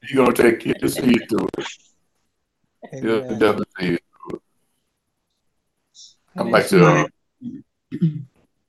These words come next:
Speaker 1: remember, um, my daughter who's in school, who's working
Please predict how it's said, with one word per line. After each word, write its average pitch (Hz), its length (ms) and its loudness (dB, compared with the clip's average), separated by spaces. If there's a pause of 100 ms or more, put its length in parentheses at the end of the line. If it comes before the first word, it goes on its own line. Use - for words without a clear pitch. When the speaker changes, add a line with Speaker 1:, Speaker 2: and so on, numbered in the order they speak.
(540)
Speaker 1:
remember, 104 800 2
um, 90 560 2
my 95 120 2
daughter 101 400 2
who's 90 260 -6
in 87 200 -6
school, 98 720 -2
who's 87 240 -20
working 87 440 -4